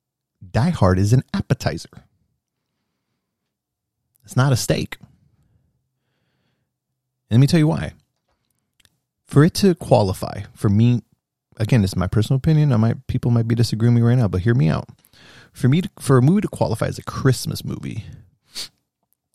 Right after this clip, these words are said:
oh, God damn it. Um,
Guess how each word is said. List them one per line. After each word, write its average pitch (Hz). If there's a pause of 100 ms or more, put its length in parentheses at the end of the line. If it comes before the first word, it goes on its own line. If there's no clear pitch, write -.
(100)
oh, -
God -
damn - (400)
it. - (640)
Um, 104